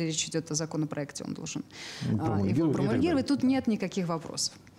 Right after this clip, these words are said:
Speaker 1: А, вопрос в другом возник. Вот эта вся ситуация показала, что, м, у нас президент должен быть, э, в с-, из-за этой,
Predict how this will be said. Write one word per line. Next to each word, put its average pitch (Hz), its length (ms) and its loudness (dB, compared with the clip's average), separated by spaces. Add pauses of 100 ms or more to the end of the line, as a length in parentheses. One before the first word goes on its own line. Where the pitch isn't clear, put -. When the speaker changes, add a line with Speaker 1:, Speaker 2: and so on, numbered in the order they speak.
(640)
Speaker 1:
А, 185 320 2
вопрос 214 380 2
в - 20 -6
другом 220 480 4
возник. 165 560 2
Вот 196 200 0
эта 269 160 0
вся - 180 2
ситуация 214 440 0
показала, 190 600 0
что, 160 680 0
м, 147 460 -2 (1400)
у 190 60 4
нас 240 200 4
президент 226 440 4
должен 226 260 4
быть, 220 340 0
э, 190 200 2
в 175 80 -8
с-, - 180 0
из-за 196 280 0
этой, 220 300 2